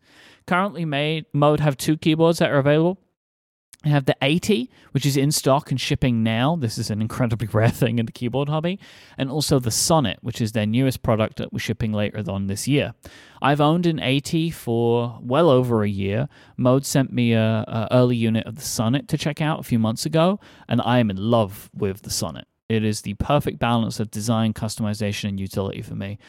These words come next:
I'm also gonna be building their newest version of the Mode eighty on Twitch.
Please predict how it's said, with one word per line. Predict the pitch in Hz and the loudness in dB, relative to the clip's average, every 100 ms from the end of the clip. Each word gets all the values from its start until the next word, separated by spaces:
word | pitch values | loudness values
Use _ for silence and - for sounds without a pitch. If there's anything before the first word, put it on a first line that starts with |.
| - - - | -20 -6 -2
I'm | 135 | 0
also | 156 156 170 | 2 2 2
gonna | 151 143 | 0 0
be | 131 | 0
building | 113 127 127 123 117 | 2 2 4 2 2
their | 120 117 | 2 2
newest | 113 117 165 165 | 0 0 0 0
version | 170 170 175 180 | 2 2 2 -2
of | 143 | -4
the | 135 | -4
Mode | 151 151 165 | 2 4 6
eighty | 147 160 185 180 | 4 2 0 0
on | 117 113 | -2 -4
Twitch. | - - - - | -2 -2 -2 -12